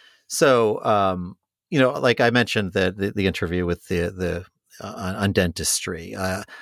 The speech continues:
I've, I did an interview with the, the good folks at Ohio State, uh, at the nursing program there, uh, about covid and, and some other issues. That was the, on the anniversary of, uh, F-, Florence Nightingale's birthday. We did that.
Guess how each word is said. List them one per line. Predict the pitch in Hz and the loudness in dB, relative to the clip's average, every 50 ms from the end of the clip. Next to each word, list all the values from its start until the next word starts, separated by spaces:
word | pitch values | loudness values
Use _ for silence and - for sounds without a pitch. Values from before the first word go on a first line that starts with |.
| - - - | -16 -4 0
I've, | 113 110 107 104 - | 2 2 2 2 0
I | - 107 | 0 0
did | 101 104 113 104 | 2 2 2 2
an | 107 107 | 2 2
interview | 110 - - - 104 113 117 113 | 0 -2 -4 -4 -2 0 0 2
with | 110 110 - - | 0 0 0 0
the, | 117 113 113 113 | 2 2 2 2
the | 107 110 | 0 0
good | 101 - 135 117 | 2 2 2 2
folks | - - 127 120 - - - | 2 2 2 2 2 0 0
at | 113 | 2
Ohio | 117 113 107 98 117 113 113 | 2 2 4 4 2 2 0
State, | - - - 113 113 113 117 | 0 0 2 2 2 2 0
uh, | - 120 107 104 101 101 104 107 113 - _ - - | 0 2 2 2 2 2 0 -2 -6 -8 _ -10 -8
at | 120 - | -6 -4
the | - 113 | -2 0
nursing | 110 139 180 - - - 92 82 | 2 2 2 0 -2 -4 -6 -6
program | - - 90 85 82 - - 87 87 82 90 | -4 -6 -6 -6 -6 -10 -12 -14 -14 -16 -20
there, | 95 - - - - - _ _ _ _ _ _ _ _ _ _ _ - - 92 | -20 -20 -20 -20 -20 -20 _ _ _ _ _ _ _ _ _ _ _ -6 -4 -2
uh, | 92 87 - - | -2 -2 -2 -2
about | 98 87 92 87 - | 0 0 0 0 0
covid | - 117 110 101 90 101 98 98 95 92 92 92 87 | 2 2 4 4 4 4 4 4 6 4 4 4 2
and, | 90 82 82 - | 2 0 -2 -2
and | - 101 85 78 | -4 -4 -4 -4
some | - - 101 95 | -2 0 2 2
other | 90 95 87 85 | 4 4 2 2
issues. | 82 - - 98 92 87 - | 2 0 -2 -2 -2 -2 -2
That | - 87 87 | -2 -2 0
was | 87 87 - | -2 -2 0
the, | - 92 87 - _ - _ _ _ _ _ _ _ _ _ _ _ _ _ _ - | 0 0 0 -2 _ -20 _ _ _ _ _ _ _ _ _ _ _ _ _ _ -8
on | 101 90 | -6 -4
the | 87 92 90 | -2 0 2
anniversary | 95 95 98 85 95 90 - - - 98 92 92 | 2 2 4 4 2 2 2 0 0 2 4 4
of, | 90 87 85 78 | 4 4 2 2
uh, | 90 85 80 85 87 | 0 2 2 2 0
F-, | 87 - - - - _ - - | -2 -4 -6 -10 -12 _ -18 -16
Florence | - - 113 104 98 92 - - - | -4 0 2 2 2 2 0 0 2
Nightingale's | 110 98 87 98 95 85 87 87 87 82 80 | 2 2 2 2 0 0 0 0 0 0 -2
birthday. | - - 95 87 85 - _ - 87 87 87 87 85 82 - - - - | 0 0 2 2 0 0 _ 0 0 2 2 2 0 -2 -4 -12 -18 -12
We | - 101 87 | -10 -8 -6
did | - 87 82 | -6 -6 -4
that. | 87 90 87 98 - - - | -4 -4 -4 -6 -8 -10 -16